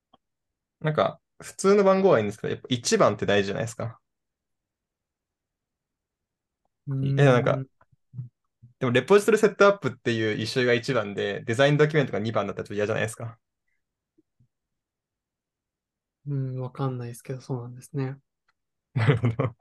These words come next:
Speaker 1: <laughs> 同意が得られなかった。まあ、本来意味はないですからね、その番号にね。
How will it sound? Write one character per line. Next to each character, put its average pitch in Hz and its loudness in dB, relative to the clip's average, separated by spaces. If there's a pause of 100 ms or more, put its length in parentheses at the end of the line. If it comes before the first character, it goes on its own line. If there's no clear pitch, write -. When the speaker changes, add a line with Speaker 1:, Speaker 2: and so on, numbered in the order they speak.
Speaker 1:
<laughs> - -18
同 113 2
意 113 0
が 113 0
得 110 0
ら - -
れ 107 -2
な 113 -6
か 120 -6
っ 117 -12
た。 - -20 (1900)
ま 127 0
あ、 120 -2
本 202 4
来 110 2
意 127 -2
味 135 2
は 101 0
な 113 0
い - -2
で 107 -2
す - -16
か - -12
ら - -10
ね、 104 -10
そ 110 -12
の 95 -8
番 98 -8
号 117 -10
に 120 -8
ね。 117 -14